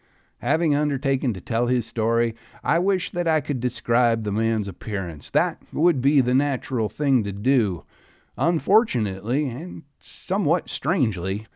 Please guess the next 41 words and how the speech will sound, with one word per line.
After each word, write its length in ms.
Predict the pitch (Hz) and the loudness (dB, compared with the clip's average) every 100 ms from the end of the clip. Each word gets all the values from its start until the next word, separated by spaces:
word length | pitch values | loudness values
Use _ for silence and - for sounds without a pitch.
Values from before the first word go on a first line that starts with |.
| _ _ _ | _ _ _
I 120 | - | -4
find 300 | 208 185 202 | -2 0 0
myself 420 | 160 143 160 156 139 | 0 0 2 2 4
unable 460 | 175 160 165 156 | 2 2 2 0
to 100 | 117 | -2
do 260 | 107 131 180 | 0 0 0
so 200 | - 196 | 0 2
with 180 | 135 101 | 2 4
any 300 | 135 160 143 | 2 4 2
degree 400 | 107 90 151 175 | 0 0 0 0
of 80 | |
confidence, 720 | - 165 117 95 90 85 76 - - - | 0 0 0 -2 -4 -6 -8 -16 -20 -2
for 200 | 127 131 | 2 4
afterward 640 | 214 226 113 98 92 82 | 2 2 -2 -2 -2 0
no 220 | 135 196 | 0 0
two 260 | 208 208 185 | -2 -2 0
of 100 | 113 | 0
us 180 | 107 - | -2 -4
agreed 460 | 98 123 160 110 | -4 0 2 2
as 180 | 101 95 | 0 -4
to 80 | - | -4
what 240 | 104 143 139 | 0 0 -2
he 180 | 156 | -4
wore 540 | 143 120 139 170 202 - | -2 0 0 0 -2 -4
and 180 | 113 98 | -4 -2
how 240 | 131 156 | -2 -2
he 200 | 139 151 | -2 -2
looked. 500 | 127 143 123 - - - _ _ _ _ _ | 0 2 0 -4 -20 -20 _ _ _ _ _
And 100 | 80 | -8
when 120 | 98 | -2
I 120 | 135 | -2
try 260 | 135 143 147 | 0 2 2
to 80 | 101 | 0
set 320 | - 147 113 | -2 -2 0
down 240 | 127 147 | -2 0
my 160 | 131 117 | 2 2
own 200 | 143 180 | 2 0
impressions, 580 | 113 - 98 - 127 110 | -2 -2 -2 0 -2 0
they 360 | 127 165 165 | -2 -2 -2
elude 540 | 156 160 165 226 165 170 | -4 -2 -2 -2 -4 -6
me. 300 | 160 147 | -10 -12